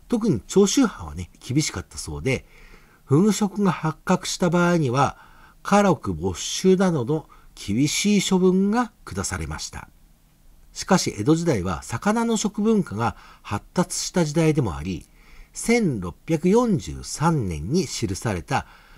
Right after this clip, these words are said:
料理物語の中に、フグ料理法として、フグ湯汁、フグ汁というね、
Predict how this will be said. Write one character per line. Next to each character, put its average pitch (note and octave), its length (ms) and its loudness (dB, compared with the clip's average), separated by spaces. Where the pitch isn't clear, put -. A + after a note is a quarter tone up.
料 A#3+ 440 6
理 A3+ 100 2
物 A3 260 2
語 G#3 160 2
の F#2 260 -4
中 C#2+ 240 -12
に、 D#2+ 200 -8
フ A#3 160 0
グ D3+ 160 4
料 C3+ 280 6
理 G3 60 4
法 D#3+ 280 2
と D#3 180 0
し - 80 -4
て、 D3+ 280 2
フ D3+ 180 4
グ F#3+ 120 4
湯 G#3+ 520 4
汁、 - 260 -14
フ G#2+ 160 -2
グ E3 100 4
汁 G#3+ 220 2
と A3+ 120 2
い A3+ 100 4
う A3 100 4
ね、 A3 180 -2